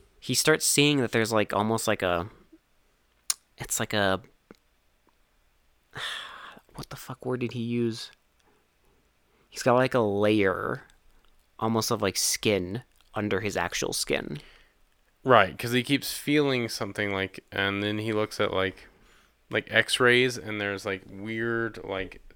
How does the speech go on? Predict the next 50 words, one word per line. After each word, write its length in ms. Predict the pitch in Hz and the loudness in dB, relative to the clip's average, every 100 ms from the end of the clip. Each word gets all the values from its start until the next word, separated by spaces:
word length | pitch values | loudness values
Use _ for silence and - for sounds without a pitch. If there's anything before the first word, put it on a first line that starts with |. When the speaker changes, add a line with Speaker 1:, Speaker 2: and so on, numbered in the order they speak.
| - | -6
Speaker 2:
extra 500 | 104 - - 113 101 | -6 -6 -8 -4 -4
skin 600 | - - - 98 98 113 | -4 -10 -6 -6 -6 -6
Speaker 1:
Yeah. 60 | 110 | -6
Speaker 2:
everywhere, 600 | 120 120 95 123 135 - _ - - - | 0 4 4 2 -4 -10 _ -20 -14 -4
and 100 | 117 | -2
he's 140 | 110 | 0
not 180 | 113 82 | -4 -4
sure, 280 | - 120 110 | -2 0 2
like, 180 | 98 | 2
where 400 | 98 101 107 104 | 0 -2 0 2
it's 160 | 98 - | 0 -6
coming 320 | - 110 92 | -8 -6 -8
from. 300 | - - - - | -10 -14 -14 -4
Speaker 1:
And 140 | - 113 | 2 6
also, 560 | 123 139 - 117 95 | 8 8 8 6 4
the 120 | 92 | 4
son 680 | 95 - 127 127 107 95 101 - - _ - | 2 4 6 6 4 2 -2 -6 -20 _ -2
sees, 880 | - - 117 113 107 101 95 - - | 2 2 2 2 0 0 0 0 0
um, 460 | 98 95 90 95 113 - _ _ _ _ | 0 0 0 -4 -10 -18 _ _ _ _
he's 200 | - 104 | -8 0
got, 100 | 107 | 2
like, 100 | 101 | 2
a 80 | 90 | 0
pain 360 | - - 127 113 | -6 -4 0 0
in 80 | 95 | 0
the 60 | |
back 200 | 85 87 | -2 -2
of 80 | 85 | -4
his 120 | 87 | -4
neck. 380 | 90 87 85 - - _ | -4 -4 -4 -10 -16 _
Speaker 2:
So 80 | - | -8
he 80 | 117 | -6
sees, 240 | - 123 | -4 -2
like, 160 | 117 107 | 0 2
an 120 | 107 - | 0 -2
open 500 | 113 113 110 98 98 | -6 -4 -4 -4 -4
wound 520 | 110 110 101 101 - - | -4 -2 -4 -6 -10 -6
and, 160 | 104 | -2
like, 160 | 101 95 | 0 -2
tries 260 | - 104 104 | 0 -2 0
to 100 | 104 | -2
cover 360 | - 101 92 98 | 0 0 0 0
it 40 | |
up, 180 | 107 - | -2 -4
but 80 | 98 | -10
the 80 | |
doctor 380 | 98 110 107 95 | 0 0 0 -4
sees 340 | - - 127 92 | -8 -6 -6 -4
it. 160 | 87 | -2
Speaker 1:
Yeah. 120 | - | 0